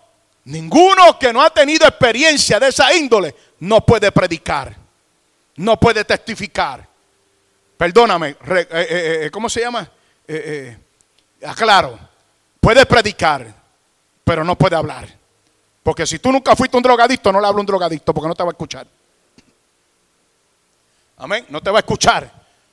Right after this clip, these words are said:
Va a escuchar la palabra de Dios, pero no te va a escuchar. Pero si tú, amén, te identifican con tal persona y la persona te identifica con, con, con la persona, el carácter que tú, va a decir, "Espérate, pero si Dios lo hizo contigo, lo puede hacer conmigo".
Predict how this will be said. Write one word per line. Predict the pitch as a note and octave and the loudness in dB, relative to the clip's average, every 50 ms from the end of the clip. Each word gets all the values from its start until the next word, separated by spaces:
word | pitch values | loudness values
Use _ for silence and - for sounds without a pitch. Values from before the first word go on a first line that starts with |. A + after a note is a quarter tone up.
| _ _ D3+ | _ _ -2
Va | D#3+ | -2
a | |
escuchar | E3+ - A#3 - - C4 D4+ | -2 -2 -6 -2 -2 0 0
la | D#4 B3+ | 0 0
palabra | - F#3 F3+ G3+ G3+ F#3+ E3 | 0 0 0 0 0 0 -2
de | D3+ E3+ | -4 -4
Dios, | C#4 C4+ | -4 -2
pero | - - D#3+ | -2 -2 -4
no | E3+ - | -4 -4
te | B3+ | -4
va | A#3 G3+ | -4 -4
a | |
escuchar. | - - F#3 - - D3+ C3 A2 _ _ _ _ _ _ _ _ _ _ _ _ _ _ _ | -4 -6 -10 -10 -10 -14 -14 -18 _ _ _ _ _ _ _ _ _ _ _ _ _ _ _
Pero | - D#3 D#3 D3+ | -6 -4 -4 -4
si | - E3 - | -4 -6 -4
tú, | - C4 C#4+ C#4+ - - | 0 2 2 2 2 2
amén, | G#3+ A3 B3+ C4 C4 | 2 2 2 2 0
te | - G#3 | -2 -2
identifican | G#3 G3+ - - F#3 - B3 C#4 - C4+ C4 | -2 -2 -2 -4 -4 -2 -2 0 0 -2 0
con | - A3 G#3 | 0 -2 2
tal | - B3+ B3+ B3 | 4 2 4 4
persona | - B3 G#3+ - - D4 C4+ A#3+ - D3+ B2+ - - _ _ _ - _ _ - _ | 2 0 0 2 4 4 4 4 2 -2 -6 -10 -16 _ _ _ -20 _ _ -20 _
y | - E3 | -2 0
la | G3+ G3+ | 0 2
persona | - G#3+ F3+ - - B3+ C#4 C#4 | 2 2 0 2 2 2 2 2
te | C4 - B3 | 2 0 0
identifica | B3 A#3+ G3 A#3+ F#3+ - C#4 C4+ B3+ A3 | -2 -2 -4 -4 -2 -2 -2 0 -2 -4
con, | - G#3+ G#3 F#3 | -4 -4 -6 -6
con, | - - F#3+ G3 F3+ | -4 -4 -4 -4 0
con | G3 G3+ | 2 2
la | G3 F#3 | 2 2
persona, | - F#3 E3 A#3 B3+ C#4 C4+ B3+ | 0 -2 0 0 0 0 0 -2
el | A#3 G#3+ - | -4 -6 -4
carácter | - G3+ G3+ B3 - - D4 A#3+ | -2 0 0 0 0 -2 -4 -2
que | - B3 - | -2 -2 0
tú, | D#4 C4 | 0 -4
va | - - - - - - _ | -4 -4 -12 -20 -20 -4 _
a | - | 2
decir, | E4 - - G#3+ | 2 2 0 -2
"Espérate, | - F3+ - D#4 - A#3 F#3+ | -4 -4 -4 -4 -6 -6 -8
pero | - E3+ E3+ D#3+ | -8 -10 -8 -8
si | - D#3 D3 | -8 -10 -12
Dios | C3 C#3+ F3+ F#3+ | -8 -6 -4 -4
lo | G3 G3 | -4 -4
hizo | - A3+ G#3 | -4 -6 -6
contigo, | - G3+ G3 - - C#4 D4 A#3 F#3+ | -8 -10 -12 -10 -12 -12 -12 -12 -16
lo | D3+ C#3 | -18 -18
puede | _ D#3 D#3 | _ -18 -18
hacer | - - E3+ | -18 -18 -18
conmigo". | - C#3 C3 C#3 E3+ F#4+ F4 _ | -20 -20 -20 -20 -20 -20 -20 _